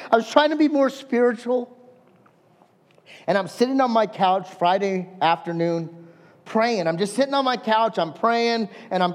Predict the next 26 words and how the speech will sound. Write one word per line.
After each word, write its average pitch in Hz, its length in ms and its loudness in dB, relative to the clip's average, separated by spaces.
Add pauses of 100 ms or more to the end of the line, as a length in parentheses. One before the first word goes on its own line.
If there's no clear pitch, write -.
I'm, 185 140 -4
I'm 190 160 -4
trying 247 300 0
to 240 40 -2
not 233 240 0
study. 220 400 0
I'm 190 100 -2
just 262 140 -8
trying 370 160 0
to 247 60 -2
pray, 233 240 0
"God, 285 340 -4
speak 339 580 -2 (200)
in 240 100 4
a 226 60 4
way 262 340 2
that 247 220 -2
this 190 100 0
congregation 214 800 0
will 180 120 -2
understand 185 600 -2
this." 165 160 -4
And, 151 100 -10 (260)
and 185 120 2
I'm 175 120 -2
praying, 262 720 2